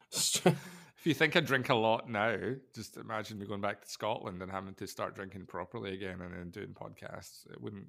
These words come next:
Speaker 2: it wouldn't go well.
Speaker 1: Well, you could still do podcasts. That's what people say. Yeah, I could go back to Switzerland and still, it'd be even better because I'd be there in the thick of it and I could still do these
Speaker 2: Well, uh,
Speaker 1: podcasts.
Speaker 2: yeah. True.
Speaker 1: But there's
Speaker 2: But I just,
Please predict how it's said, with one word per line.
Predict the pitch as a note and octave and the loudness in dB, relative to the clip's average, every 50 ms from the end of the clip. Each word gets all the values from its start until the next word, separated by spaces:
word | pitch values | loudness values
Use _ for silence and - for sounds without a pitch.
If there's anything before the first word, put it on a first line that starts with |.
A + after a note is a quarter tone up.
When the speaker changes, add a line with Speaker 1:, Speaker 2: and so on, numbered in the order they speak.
| _ _ | _ _
Speaker 2:
it | A#2+ A2+ | -12 -10
wouldn't | G#2+ G#2 - A2 | -10 -10 -12 -10
go | - F#2+ F#2 | -8 -8 -2
well. | F#2+ G#3+ | 2 4
Speaker 1:
Well, | A#3+ C#4 | 4 4
you | D4+ | 6
could | - F4+ F4 | 6 4 6
still | - F#4 | 8 8
do | G#3+ C#3 A2+ | 8 8 10
podcasts. | - C#3+ D3 - - A#2 F2 - - | 10 10 8 10 8 4 4 6 4
That's | - E3 E3+ - | 4 4 6 4
what | C3+ A#2 | 4 6
people | B2+ D3+ B2 A2 G#2+ | 8 6 6 6 6
say. | - - G#2 A2 F3 | 6 6 6 8 10
Yeah, | F#3 | 10
I | C3+ A#2 | 10 10
could | D3+ B2+ G2 | 8 6 8
go | - A#2 | 8 8
back | G2 G2 - | 8 6 2
to | - - | 2 0
Switzerland | - A#2 G2+ - A2 F2+ F2+ | 2 2 2 2 0 0 -2
and | F2+ | -2
still, | - - G2+ | 2 2 2
it'd | E2+ G2+ | 2 4
be | G#2+ A2+ | 6 6
even | A#2 A2+ G#2+ F#2+ | 6 6 4 6
better | - C3+ E3 D#3 | 10 10 10 10
because | G#2+ G#2+ - A2 G#2+ | 10 8 6 6 6
I'd | G2+ | 6
be | G2 G#2 G#2+ | 6 4 8
there | A2+ C3+ C3 | 8 10 8
in | A#2+ A2 | 10 8
the | G#2+ | 4
thick | - - - C#3 C#3+ | 2 4 2 4 6
of | C3+ A#2 | 8 6
it | C3 A#2 | 8 6
and | A#2 A2 | 6 4
I | A2 | 4
could | - A#2+ G#2+ - | 4 4 2 2
still | - - D3 | 4 4 6
do | B2+ C3 D#3 | 8 10 8
these | D3+ B2+ C#3+ | 8 8 6
Speaker 2:
Well, | C#3 C3+ A2+ | 6 6 4
uh, | |
Speaker 1:
podcasts. | F#2 A2 A#2+ G2+ C3 A#2+ | 6 6 6 6 6 6
Speaker 2:
yeah. | F#2+ F2+ F2 F2 - _ _ _ _ - - - - - - - - | 4 0 -2 -4 -8 _ _ _ _ -20 -20 -20 -20 -20 -20 -20 -8
True. | - B2 G#2 F2 F2 - - _ _ _ _ _ _ _ _ _ _ _ _ | -4 -4 -2 -2 -4 -6 -10 _ _ _ _ _ _ _ _ _ _ _ _
Speaker 1:
But | C3 C3 C#3+ C3+ C3 - - - | 6 10 10 10 10 8 2 8
there's | D3+ D#3 D3 C#3 C#3 - - - | 10 10 10 10 8 4 0 -2
Speaker 2:
But | - A#2 A2 - | -2 -2 0 0
I | A2+ A2+ | -2 -2
just, | B2 B2 - - - | -2 -4 -6 -6 -12